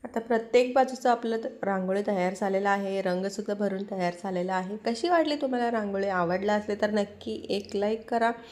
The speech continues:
आणि चॅनलवर नवीन आला असेल तर नक्की सबस्क्राईब करा.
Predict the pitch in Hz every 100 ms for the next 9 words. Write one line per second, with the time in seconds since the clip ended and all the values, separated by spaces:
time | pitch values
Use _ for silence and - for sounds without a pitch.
0 | - - - 247 262 277 269 262 285 330
1 | 339 330 294 302 269 247 226 226 185 196
2 | 285 - - _ _ _ 185 180 220 277
3 | - - 302 - - 233 233 - 202